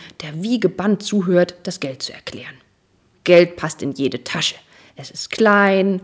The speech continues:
leicht und wird nicht schlecht. Und es gibt noch einen Vorteil. Das Geld ist immer gleich viel wert. Die Steine nicht. Denn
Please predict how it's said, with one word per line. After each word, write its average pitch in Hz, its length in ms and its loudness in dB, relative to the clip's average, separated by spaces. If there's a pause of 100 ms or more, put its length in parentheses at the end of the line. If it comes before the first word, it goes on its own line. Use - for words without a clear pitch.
leicht 190 640 2
und 165 180 -6
wird 269 160 2
nicht 285 180 -6
schlecht. - 420 -8 (760)
Und 156 180 -2
es - 120 -10
gibt - 180 2
noch 294 180 2
einen 127 180 -6
Vorteil. 123 520 -6 (500)
Das - 200 -10
Geld 220 260 4
ist - 160 -6
immer 202 200 4
gleich 151 360 -8
viel 170 220 -2
wert. - 320 -14 (500)
Die 370 80 -4
Steine 147 460 -4
nicht. 180 400 0 (580)
Denn 160 260 6